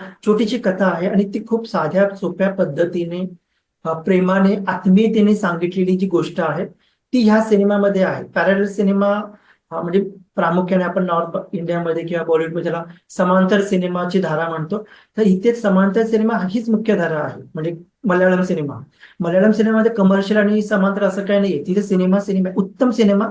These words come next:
हाच सिनेमा आहे. आणि मी इथे आलो कामाच्या निमित्ताने,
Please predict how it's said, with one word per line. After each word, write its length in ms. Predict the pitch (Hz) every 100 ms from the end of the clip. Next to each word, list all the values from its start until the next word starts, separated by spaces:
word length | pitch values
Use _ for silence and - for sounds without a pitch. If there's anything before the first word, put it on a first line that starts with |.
| - - _
हाच 160 | 208 196
सिनेमा 300 | 190 175 156
आहे. 200 | 135 117 - _ _ _ _ _
आणि 160 | 202 208
मी 120 | 240
इथे 160 | 233 262
आलो 340 | 233 220 220
कामाच्या 460 | 208 170 185 185 208
निमित्ताने, 680 | 185 185 185 156 165 -